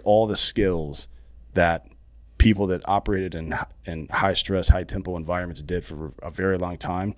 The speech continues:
to take those skills and, and translate them into something that society needs now. We've, I,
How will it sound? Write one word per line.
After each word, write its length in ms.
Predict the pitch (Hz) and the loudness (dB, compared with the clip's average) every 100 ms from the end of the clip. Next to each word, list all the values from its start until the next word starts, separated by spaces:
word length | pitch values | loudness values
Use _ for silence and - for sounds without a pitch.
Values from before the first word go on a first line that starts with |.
| - - | -10 -8
to 80 | |
take 240 | 98 101 95 | -2 0 0
those 180 | 90 - | -2 -2
skills 460 | - 98 92 82 - - - - | 0 0 2 -2 -6 -20 -20 -6
and, 220 | 87 87 - | -4 -4 -6
and 240 | 82 76 | -8 -4
translate 400 | - 107 95 90 | 0 0 0 -2
them 180 | 87 82 - | -6 -8 -8
into 180 | 98 90 | -6 0
something 320 | - 92 82 | 0 0 -6
that 120 | 76 - | -4 -2
society 360 | - 85 73 | 0 0 -2
needs 320 | 64 62 - | -6 -10 -10
now. 280 | - 50 50 - - - | -12 -12 -14 -18 -20 -4
We've, 160 | 104 87 82 82 - - | -2 -2 -8 -20 -20 -16
I, 100 | - | -4